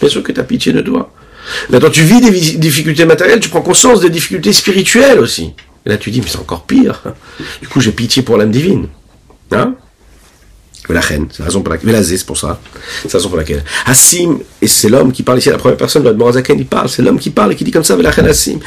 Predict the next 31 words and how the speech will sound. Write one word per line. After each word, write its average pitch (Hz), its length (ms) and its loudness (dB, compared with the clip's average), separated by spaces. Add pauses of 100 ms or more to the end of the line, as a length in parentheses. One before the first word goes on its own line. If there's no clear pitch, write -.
(120)
Velazé 131 300 4
Hassim, 165 280 0
c'est 131 120 -2
sur 131 220 -2
ça 190 220 0
que 139 120 2
je 127 120 4
vais 131 280 4 (480)
mettre 135 460 4
tout 139 320 2
le, 107 260 4
enfin, 101 200 -2
le 104 80 0
focus. - 640 0 (800)
Comme 214 200 4
Megamati, 135 380 2
Vichefeti, 113 440 0
Lotien, 131 380 2
Laota, 98 260 0
Migalodze. 78 680 -4 (960)
Mon 120 120 6
objectif, 135 540 2
ça - 180 2
va 120 120 2
être 196 440 0
de 127 80 2
faire 143 260 0
sortir 190 1120 2 (420)
complètement 147 960 0 (1000)
cette, - 440 2
euh, 92 400 4